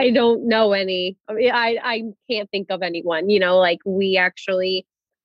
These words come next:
like to wanna serve our country and get a job and be employed and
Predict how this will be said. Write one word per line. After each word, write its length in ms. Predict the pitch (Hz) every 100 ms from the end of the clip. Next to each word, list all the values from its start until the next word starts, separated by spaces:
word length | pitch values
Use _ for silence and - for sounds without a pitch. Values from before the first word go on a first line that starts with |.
| _ 240 208
like 240 | 190 185
to 160 | 196 185
wanna 320 | 190 180 180
serve 240 | 180 196 185
our 120 | 180
country 560 | 185 185 - 175 175 175
and 360 | 165 175 185
get 120 | 196 180
a 80 |
job 480 | 180 175 175 170 170
and 180 | 170 175
be 120 | 190
employed 580 | 180 175 180 175 175 175
and 280 | 160 160